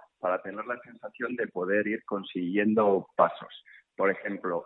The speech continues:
acabamos de medir en qué situación de automatización está cada cliente. Es decir,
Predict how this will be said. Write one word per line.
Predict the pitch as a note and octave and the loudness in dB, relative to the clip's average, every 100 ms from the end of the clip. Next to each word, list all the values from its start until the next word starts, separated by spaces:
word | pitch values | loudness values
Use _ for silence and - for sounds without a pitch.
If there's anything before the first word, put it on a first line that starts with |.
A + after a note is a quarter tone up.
| - | -2
acabamos | F2+ F#2+ F#2+ A2 A2+ G#2 | -2 2 2 2 -2 -4
de | G#2+ G#2+ G#2 | 0 2 2
medir | G#2+ G#2 A2+ C#3+ D#3 - - _ | -2 -4 -2 -2 -4 -10 -20 _
en | - F#2 F#2 | -2 -2 2
qué | A#2 C3+ - - - | 4 4 2 -14 -2
situación | A2 G2+ G2 G2+ A2+ G2 | 4 4 6 6 4 6
de | F2+ | 2
automatización | F2+ F2+ F2+ E2+ E2+ F2+ F2+ B2 D3 - - - | 4 0 0 -2 -4 -4 0 2 2 0 -14 -6
está | F#2+ F2 - - A2 A#2+ | -4 -4 -4 4 4 6
cada | G2+ F2 D#2+ | 2 2 -2
cliente. | - F2+ E2+ D#2+ - - - | -4 -2 -2 -4 -12 -12 -6
Es | F#2+ | -4
decir, | F#2+ F2+ | -2 -4